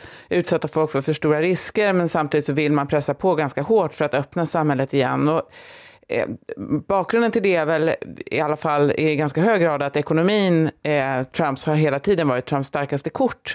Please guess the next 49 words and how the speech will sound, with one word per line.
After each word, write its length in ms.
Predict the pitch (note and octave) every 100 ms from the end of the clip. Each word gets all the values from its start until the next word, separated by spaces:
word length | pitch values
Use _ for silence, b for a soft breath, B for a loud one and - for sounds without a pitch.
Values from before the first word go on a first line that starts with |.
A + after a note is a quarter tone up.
| -
inför 640 | E3 D3 - D3 C3+ B2 -
det 60 | C#3
här 120 | C#3
valet 320 | F3 G3+ D#3+
som 120 | D#3
kommer 240 | - C3 C3
i 100 | C3
november. 400 | C#3+ F#3+ D#3+ - _ _ _ _ _ _ -
Men 200 | F3 F3+
jag 120 | G#3
undrar, 360 | A3+ F3+ F3+ E3+ B B B B B B _
man, 280 | - G3+ - C3 - - - _
det 100 | -
är 160 | G3+ G3+
ju 200 | G3+ G3
inte 240 | G3+ G3
helt 300 | G3 A3+ A3
säkert 300 | - F3 E3+
att 160 | D#3+ -
folk 560 | - E3 D#3 - - -
verkligen 360 | D#3+ D#3 D#3+
kommer 240 | D3+ D#3 D3+
att 80 | D3+
straffa 500 | - G3+ F3+ - B3
Trump 360 | - D3+ C#3+
för 100 | -
ekonomin. 480 | D#3 D#3+ F3 G#3 D3+
De 280 | D#3+ E3 E3+
ser 340 | - G#3+ A#3
ju 160 | A3 G#3
också 360 | C#3 - -
att, 360 | C3+ C#3 - - - -
eh, 220 | D#3 C3
vad 180 | D3+ D#3
det 60 |
är 40 | C#3+
som 160 | D3
händer. 320 | E3+ A#3 G3 D#3
Det 80 |
är 80 | F3
väl 100 | F3
kanske 280 | - F#3+ G3+
inte, 320 | F3 - - -
det 320 | - - G3
är 40 |
inte 180 | G3+ F#3
självklart 920 | - A3 G3 D3 - C4+ A#3+ D3 -
att 240 | D#3 D#3+ -
han 520 | C#3 C#3 C3+ C3+